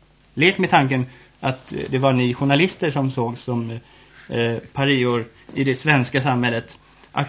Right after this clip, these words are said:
att extrema våldsdyrkande grupper ansåg att ni var lovligt byte och att varken polisen eller övriga myndigheter eller makthavare hade något intresse av att på allvar skydda er eller garantera er demokratiska rättigheter.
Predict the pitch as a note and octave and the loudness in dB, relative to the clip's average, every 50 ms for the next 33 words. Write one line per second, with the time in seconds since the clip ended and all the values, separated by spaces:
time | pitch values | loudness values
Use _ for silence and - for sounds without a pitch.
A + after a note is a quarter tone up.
0 | - - - C#3+ - D#3 C#3 - - D3+ D#3+ E3+ E3+ E3+ D#3+ D#3+ D#3+ C#3+ B2 A#2+ | -4 -4 -4 -2 -2 -2 -4 -4 -4 -2 0 0 0 0 0 0 -2 -2 -2 -4
1 | - C#3+ D3 D3+ D3+ D3 D3+ - D#3 D3+ D#3 D3+ D3+ D3+ D3+ D3+ D3 D#3 D#3 C3+ | -4 -2 0 0 0 -2 -4 -4 -4 -2 -2 0 0 0 0 0 0 -2 -2 -4
2 | - - - C3+ C#3 D3 C#3+ C3+ - - _ _ _ _ C#3+ D3 C#3 B2 - C3+ | -4 -4 0 0 2 2 0 -4 -8 -16 _ _ _ _ 0 0 0 0 0 -2
3 | C3 B2+ B2 B2+ - C3+ D3+ F3 F#3 D3+ B2+ B2 B2 A#2 A#2 - - C3 B2+ A#2+ | -2 -2 -2 -2 0 0 0 0 0 0 0 0 -2 -2 -2 -4 -4 -2 -2 -2
4 | A#2 A#2 - - - B2+ A#2+ - - - A2+ - A#2+ A#2+ - A#2+ A#2 - - - | -2 -4 -6 -4 -2 -2 -2 -2 -6 -8 -6 -6 -6 -6 -6 -6 -6 -8 -14 -20
5 | _ _ - C#3 C3 B2+ B2+ B2+ B2 C#3+ C3 C3+ D3 E3 D#3+ - D#3 C#3+ B2+ B2 | _ _ -4 -2 -2 0 0 -2 -2 0 0 0 0 0 -2 -2 -2 -2 -2 0
6 | B2+ C3 C3 A#2+ A2+ B2 B2 B2 C3 C3 A#2+ A2+ B2+ C#3+ D#3 D3+ - C#3+ C3+ A#2+ | 0 2 0 0 0 -2 0 0 0 0 0 0 0 -2 -2 -4 -4 -4 -2 -2
7 | A#2+ A#2+ C3 C#3+ C#3 - - - - C#3+ C#3+ C#3+ C#3+ C#3+ C#3 C3+ C#3 B2+ B2+ B2 | -2 2 4 4 4 2 0 -2 0 2 2 2 2 0 0 0 -2 -2 -2 0
8 | C3+ C3 B2 A#2 A#2 A#2 - - - _ - B2 B2+ C3 D3+ C3+ B2+ - - F3 | 0 0 0 -2 -4 -8 -10 -12 -16 _ -8 -6 -4 0 0 0 0 0 -2 0
9 | D#3 B2 A#2+ A#2+ A2+ - - - - - - - - - - - - _ _ - | 0 2 2 0 -2 -4 -8 -14 -20 -20 -20 -20 -20 -20 -20 -20 -20 _ _ -10
10 | - - - D#3 D3+ B2+ B2 B2+ B2 A#2+ B2 B2 - D3+ C#3 A#2+ B2 B2 - C3+ | -6 -2 0 2 2 2 2 2 2 0 0 0 0 0 0 2 0 -2 0 0
11 | D#3 E3 C#3+ A2+ A2 C3 - C#3 B2 B2 A#2+ A#2+ A#2+ B2+ B2 B2 B2 - B2+ B2 | 0 0 0 -2 -4 -4 -4 -2 -2 -2 -2 -2 -2 -2 -2 -4 -4 -4 -4 -4
12 | B2 - - D3+ E3+ D#3 A#2+ A2+ B2 B2 B2 A#2 - A2+ A2 A2 - - - B2 | -4 -4 -4 -2 -2 -2 -4 -2 -2 -2 -2 -2 -4 -6 -6 -8 -10 -10 -8 -8
13 | A#2 A#2 A2+ - B2 A#2+ A2 A#2 - A#2+ | -6 -6 -8 -8 -8 -8 -8 -8 -8 -10